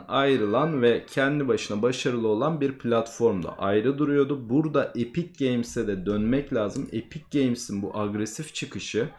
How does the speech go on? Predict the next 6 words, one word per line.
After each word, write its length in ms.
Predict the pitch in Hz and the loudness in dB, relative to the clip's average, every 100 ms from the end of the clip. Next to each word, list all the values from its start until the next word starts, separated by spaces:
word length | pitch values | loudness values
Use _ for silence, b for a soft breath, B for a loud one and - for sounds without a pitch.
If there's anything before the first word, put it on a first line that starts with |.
| B B B _ | B B B _
Steam 580 | - - - 135 180 180 | -12 -10 2 4 6 4
ve 80 | 127 | 4
E 280 | 107 143 151 | 2 2 4
A'in 280 | 120 156 202 | 4 2 0
tekrar 540 | - 143 139 156 143 | 2 2 4 0 2
birleşmesine 920 | 123 123 117 - 117 113 120 135 175 | 0 2 0 0 -4 -4 -2 -2 -2